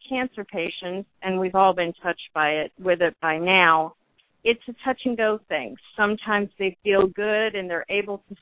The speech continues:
speak, and sometimes they're in pain and they, you know, and they don't feel good for a plethora of reasons. So on that show, I had quickly told Steve Semken that she might be coming on air. <laughs> I wasn't really sure if she was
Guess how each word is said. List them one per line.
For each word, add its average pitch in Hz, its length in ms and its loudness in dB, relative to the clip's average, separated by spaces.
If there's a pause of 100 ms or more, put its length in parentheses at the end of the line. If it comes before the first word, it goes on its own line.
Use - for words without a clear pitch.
(120)
speak, 202 400 -2
and 190 120 -8 (120)
sometimes 190 600 0
they're 175 160 -2
in 175 160 -4
pain 226 320 2
and 208 120 -2
they, 180 260 -2
you 196 140 -6
know, 175 220 0
and 170 100 -2
they 175 100 6
don't 175 240 2 (140)
feel 240 220 2
good 190 340 -4
for 175 100 -6
a 170 40 -4 (120)
plethora 165 460 -4
of 175 100 -14
reasons. 294 500 -4 (840)
So 262 60 4
on 240 260 4
that 339 160 0 (180)
show, 190 640 0 (440)
I 214 140 2
had 208 460 -2
quickly 330 500 -4
told 208 240 0 (120)
Steve 226 200 -4 (100)
Semken 202 440 0
that 185 120 0 (120)
she 226 80 0
might 247 180 4
be 254 180 -6
coming 233 220 2
on 202 180 4
air. 180 440 4
<laughs> - 100 -8
I 233 80 2 (160)
wasn't 254 380 -2
really 226 360 0 (140)
sure 196 440 4 (440)
if 247 240 -2
she 294 60 -2
was 262 120 -2